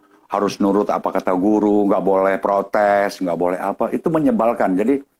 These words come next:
sudah ada sensor dalam hidup gua waktu S M P itu. Tapi gua lebih suka pergi ke,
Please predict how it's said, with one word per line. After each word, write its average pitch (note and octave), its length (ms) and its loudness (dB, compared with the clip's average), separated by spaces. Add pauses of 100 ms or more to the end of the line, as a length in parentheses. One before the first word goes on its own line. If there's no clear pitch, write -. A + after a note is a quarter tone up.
(460)
sudah A#2 360 -2
ada A2+ 120 0
sensor A2+ 480 -2
dalam F2+ 280 0
hidup F2+ 320 -4
gua F2+ 240 0
waktu E2+ 440 -2 (480)
S - 200 -6
M E2+ 160 0
P D#2+ 200 -2
itu. D#2+ 160 -4 (120)
Tapi - 240 -8
gua C3+ 240 0
lebih A#2 120 2
suka - 400 -4 (760)
pergi F#2+ 400 0
ke, F2+ 180 0